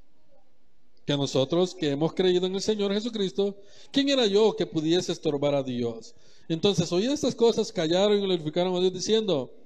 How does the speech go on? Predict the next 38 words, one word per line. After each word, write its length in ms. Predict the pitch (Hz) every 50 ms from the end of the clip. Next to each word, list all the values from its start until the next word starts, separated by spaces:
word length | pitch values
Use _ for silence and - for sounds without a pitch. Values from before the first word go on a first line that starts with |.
| - - -
"De 140 | - 147 147
manera 560 | 139 131 123 123 131 151 165 175 180 190 185
que 100 | - 185
también 540 | 185 190 190 185 175 156 151 156 160 160 165
a 40 | 170
los 140 | 190 185
gentiles 500 | 208 208 190 - 156 147 143 151 156 151
ha 40 | 170
dado 260 | 170 165 165 170 175
Dios 380 | 165 156 147 143 151 147 - - - - - - - -
arrepentimiento 1200 | 151 156 170 165 165 170 170 160 - - 185 170 165 175 180 185 170 - - 185 175 - -
para 580 | - 175 180 180 185 190 196 208 202 185 - - - - - - - - - - - - - - - - -
vida 400 | 123 143 147 139 135 139 139 - -
eterna." 640 | 127 123 123 - 113 104 104 98 98 95 95 92 - - - - - - - - - - -
La 160 | 165 175 170
fe 280 | - - 262 262 226 -
que 140 | - 185 160
se 80 | 147
aplica 320 | 175 - - 247 247 240 220
aquí, 160 | 220 - 233
¿cuál 220 | 226 240 233 233
es? 160 | 214 170 -
La 100 | 170 151
fe 320 | 147 - 190 208 214 202 -
salvadora. 1120 | - - - 175 156 160 165 165 160 170 170 175 180 190 196 196 185 160 131 104 104 107 - - - - - - - - - - - - -
¿Ok? 180 | 131 127 - 160 175 190 208 202 - - - - - - - - - - - - -
Ahora, 300 | 151 170 185 180 151 127
¿cuál 280 | - - 196 220 226
es 140 | 240 226 226
la 160 | 214 190 175
otro 300 | 185 208 208 214 208 190
tipo 260 | - 190 180 202 196 196
de 80 | 185
fe? 380 | - 262 240 208 - - - - -
La 220 | 151 151 156 156
fe 320 | 143 - - 170 165 170 -
como 300 | - 175 170 170 175 170
fruto. 640 | 170 - 226 233 240 247 247 247 247 117 104 95